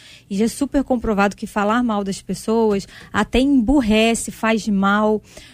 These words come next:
você sai com uma sensação ruim. E Jesus nos deixou um ensinamento, né? Fale com a pessoa, não fale da pessoa. Nós temos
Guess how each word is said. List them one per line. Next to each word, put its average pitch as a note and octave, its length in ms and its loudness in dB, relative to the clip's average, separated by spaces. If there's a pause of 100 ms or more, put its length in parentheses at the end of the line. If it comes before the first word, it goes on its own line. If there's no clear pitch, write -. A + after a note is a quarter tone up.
(140)
você G#3 260 0
sai B3+ 340 0
com C#4 120 -4
uma A#3+ 320 0
sensação A3 580 -2
ruim. A3 380 0 (400)
E E4+ 220 4
Jesus B3 520 2
nos C#4 220 2
deixou B3+ 640 0 (420)
um D4 220 2
ensinamento, D4+ 720 0
né? A3 140 0
Fale D4+ 400 -2
com B3 320 -4
a A#3 40 -4
pessoa, A#3+ 460 -2
não D4 160 -4
fale C4 400 -4
da G3 100 -2
pessoa. F3 600 -6
Nós G3 200 -4
temos B3+ 280 -2